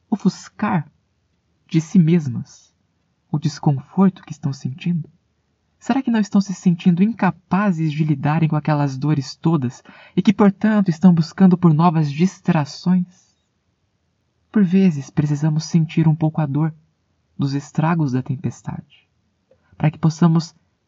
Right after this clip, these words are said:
ressignificar a nossa vida, para que possamos fazer uma crítica a nós mesmos. Quais passos que eu dei e que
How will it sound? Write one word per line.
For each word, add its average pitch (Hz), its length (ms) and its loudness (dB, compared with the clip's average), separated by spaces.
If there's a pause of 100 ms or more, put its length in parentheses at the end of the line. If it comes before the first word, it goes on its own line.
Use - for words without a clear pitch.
ressignificar 185 1080 0
a 170 60 2
nossa 160 320 -4
vida, 113 340 -8 (1040)
para 185 120 0
que - 80 -10
possamos 208 460 2
fazer 226 260 -2
uma 254 160 -4
crítica - 720 -2
a 208 80 -4
nós 254 180 -4
mesmos. 262 640 -8 (1500)
Quais - 240 -12
passos - 720 -6 (1160)
que 175 200 -2
eu 277 120 0
dei 123 380 -4 (1160)
e 156 60 -6
que 175 360 0